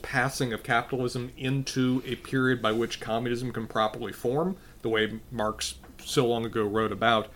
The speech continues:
with people particularly pondering the aftermath of the Great Depression and World War Two as being a period where, like, continental socialists believed that capitalism was inevitably doomed, and we were in a period of when there was no hope but either going towards despotism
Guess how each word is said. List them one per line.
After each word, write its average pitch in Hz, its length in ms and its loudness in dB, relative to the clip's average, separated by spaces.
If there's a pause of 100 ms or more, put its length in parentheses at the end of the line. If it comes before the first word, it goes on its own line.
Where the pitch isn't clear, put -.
(580)
with 156 160 8
people 185 300 6
particularly 180 560 4
pondering 156 420 6
the 131 140 6
aftermath 127 460 2
of - 40 -10
the 120 80 -6
Great 127 220 2
Depression 123 420 2
and 110 80 -4
World 123 140 2
War 113 100 0
Two 131 260 2
as 117 120 2
being 120 180 -2
a 110 60 -2
period 120 380 2
where, 110 160 4
like, 110 200 4
continental 120 380 6
socialists 180 480 4
believed 135 260 2
that - 100 -10
capitalism 131 600 2
was 113 180 -6
inevitably 120 520 -2
doomed, 180 500 6
and 143 160 0
we 139 80 6
were 131 100 6
in 131 60 2
a 127 40 -2
period 123 360 0
of 120 80 -4
when 113 120 -2
there 110 120 0
was 110 100 -2
no 131 140 0
hope 135 220 2
but 117 100 -2
either 113 180 4
going 110 300 -2
towards 107 280 0
despotism 135 720 2